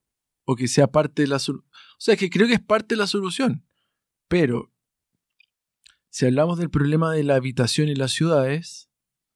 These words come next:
en estos momentos, si es que solamente en Chile,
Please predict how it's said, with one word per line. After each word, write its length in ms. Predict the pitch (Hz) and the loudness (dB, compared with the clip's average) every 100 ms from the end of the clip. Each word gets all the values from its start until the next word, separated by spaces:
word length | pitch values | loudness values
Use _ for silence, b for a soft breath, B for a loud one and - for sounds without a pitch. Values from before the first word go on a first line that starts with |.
| _ _ | _ _
en 120 | 131 | 0
estos 220 | 143 - | 0 0
momentos, 720 | 165 151 160 170 - 131 139 160 _ _ _ _ _ _ _ _ _ _ _ _ _ _ _ _ _ _ _ _ _ _ _ _ _ | -2 0 2 0 0 -2 -2 -6 _ _ _ _ _ _ _ _ _ _ _ _ _ _ _ _ _ _ _ _ _ _ _ _ _
si 220 | - - | -6 0
es 120 | 135 | 0
que 840 | - - 127 127 123 123 123 - _ | 0 0 2 2 -2 -4 -8 -14 _
solamente 520 | - 156 156 165 156 | -4 -2 0 -2 -4
en 100 | 165 | -6
Chile, 600 | - - 190 151 147 165 | -2 2 4 4 2 -2